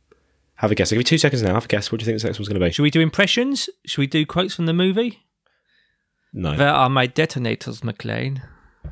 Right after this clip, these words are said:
Speaker 1: <laughs> You probably guessed it now. We are talking about Die Hard.
Speaker 2: It's that lovable dick.
Speaker 1: Is it a Christmas film, Tom?
Speaker 2: Yes, without doubt.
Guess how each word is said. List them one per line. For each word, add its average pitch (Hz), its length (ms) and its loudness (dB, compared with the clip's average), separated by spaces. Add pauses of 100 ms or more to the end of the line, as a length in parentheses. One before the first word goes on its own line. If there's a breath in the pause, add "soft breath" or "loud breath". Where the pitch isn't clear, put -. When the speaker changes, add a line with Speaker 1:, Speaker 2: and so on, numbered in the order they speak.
Speaker 1:
<laughs> - 100 2 (920 loud breath)
You 110 60 -6
probably 101 180 2
guessed 98 180 2
it 101 60 2
now. 98 160 6
We 107 100 6
are 110 60 4
talking 113 160 0
about 104 160 -2
Die 101 180 6
Hard. 82 220 2
Speaker 2:
It's 76 80 -2
that 123 140 2
lovable 127 420 2
dick. - 480 0 (320 loud breath)
Speaker 1:
Is 123 100 4
it - 60 4
a - 40 -2
Christmas 98 320 0
film, 87 180 2
Tom? 82 240 -2 (1200)
Speaker 2:
Yes, - 500 -4
without 120 400 -10
doubt. 104 240 -6